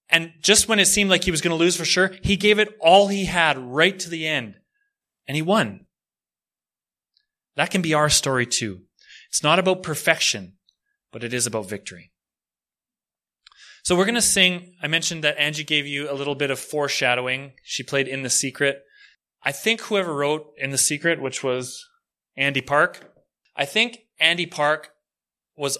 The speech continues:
obviously reading Philippians three when he wrote this song, because the second verse is right out of Philippians three. "I want to know you.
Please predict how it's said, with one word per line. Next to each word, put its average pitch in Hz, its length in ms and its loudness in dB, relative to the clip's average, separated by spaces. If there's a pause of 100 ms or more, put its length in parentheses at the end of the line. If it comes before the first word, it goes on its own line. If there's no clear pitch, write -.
obviously 143 420 2
reading 123 320 -2
Philippians 117 520 -2
three 113 200 -4
when 110 140 -4
he 107 100 -8
wrote 110 220 -2
this - 180 0
song, 101 240 -6 (240)
because 135 200 -8
the 139 60 -8
second 180 380 0
verse 151 300 0
is 143 260 -6
right 139 400 0
out 139 160 0
of 123 100 -6
Philippians 120 520 -4
three. 98 340 -14 (260)
"I 135 100 -4
want 165 260 -2
to 165 80 -8
know 147 240 0
you. 117 380 -2